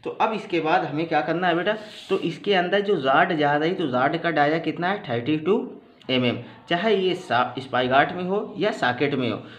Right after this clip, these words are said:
तो कितना है, थर्टी टू। तो सोलह एम एम ऊपर, सोलह एम एम नीचे, Reference line से सोलह एम एम नी-, ऊपर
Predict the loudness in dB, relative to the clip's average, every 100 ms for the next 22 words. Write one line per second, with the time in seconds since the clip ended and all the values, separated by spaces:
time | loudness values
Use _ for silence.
0 | -12 -8 -2 -2 2 4 2 0 0 2
1 | 2 0 0 -6 -6 -14 -16 -14 -8 -6
2 | 0 2 4 2 2 2 0 -4 -8 -8
3 | -2 -2 -2 -2 0 0 2 0 -2 -6
4 | -12 -6 0 0 2 2 2 0 -4 -4
5 | -4 -2 0 -2 -2 -6 -6 -12 -20 _
6 | -6 -2 0 0 0 0 0 0 0 -4
7 | -8 -8 -6 0 0